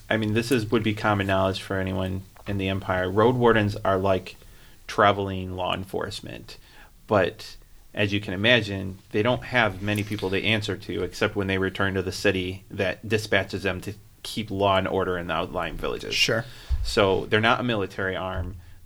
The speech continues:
Speaker 1: They're like a civilian arm, if you wanna get, like, technical in the way it works, but they don't have a whole lot of oversight when they're out and about. So s-, justice is usually summary execution. They'll, they'll have a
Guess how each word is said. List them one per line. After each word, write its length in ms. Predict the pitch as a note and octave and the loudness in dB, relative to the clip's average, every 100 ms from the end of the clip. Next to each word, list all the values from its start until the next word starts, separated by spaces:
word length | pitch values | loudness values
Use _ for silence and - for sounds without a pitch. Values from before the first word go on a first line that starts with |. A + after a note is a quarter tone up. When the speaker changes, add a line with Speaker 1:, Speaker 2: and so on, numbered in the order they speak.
| - | -4
Speaker 1:
They're 180 | G2 | 0
like 200 | G2+ G2 | 2 2
a 60 | G#2 | 0
civilian 960 | G#2 - G2+ - - - A2+ G#2 G2 F#2+ | -2 -4 -8 -10 -12 4 6 6 2 -2
arm, 300 | F#2 F#2 F#2 | -4 -4 -4
if 160 | F#2 | -4
you 100 | G2+ | -4
wanna 200 | F#2+ F#2 | -2 -2
get, 160 | F#2 F2+ | -2 -2
like, 180 | F#2+ F#2 | -4 -6
technical 440 | - - G2 - | -6 -6 -4 -6
in 60 | F#2+ | -4
the 60 | F#2+ | -2
way 120 | F#2+ | -4
it 100 | - | -2
works, 280 | G2 F#2 - | -2 -2 -4
but 220 | G#2 G2 | -4 2
they 100 | A2 | 4
don't 160 | C3+ | 4
have 140 | A2 G#2 | 4 2
a 60 | |
whole 180 | F#2 A2+ | 4 4
lot 140 | G#2 G2 | 6 4
of 120 | F#2+ | 4
oversight 400 | F#2 F2+ - - | 0 0 -2 -4
when 100 | F2 | -4
they're 140 | F#2+ - | -4 -2
out 160 | D#2+ | -2
and 80 | - | -4
about. 340 | E2 E2 C2+ - - - | -4 -2 -2 -4 -14 -16
So 460 | - - F#2+ F#2 G2+ - - | -4 2 4 4 0 -10 -16
s-, 360 | - - - - - | -12 -12 -12 -16 -12
justice 560 | - B2 B2 - A#2+ G#2+ | 0 2 2 -4 -6 -6
is 200 | G2 F#2+ | -8 -6
usually 300 | G#2 G2 F#2+ | -8 -6 -6
summary 380 | - G#2 G2 G2 | -2 -2 -2 -4
execution. 800 | F#2 - - B2 B2 A#2 A2+ G#2+ - - _ - | -6 -8 -2 -2 0 -2 -4 -12 -20 -20 _ -6
They'll, 340 | G2+ G2 F#2+ | 0 2 0
they'll 380 | D2+ G#2+ G#2 G2+ - - | 2 2 2 0 -8 -20
have 560 | - - B2 B2 G#2+ G#2 G#2 | -14 0 4 6 4 -2 -4
a 260 | G2+ F#2+ | -4 -6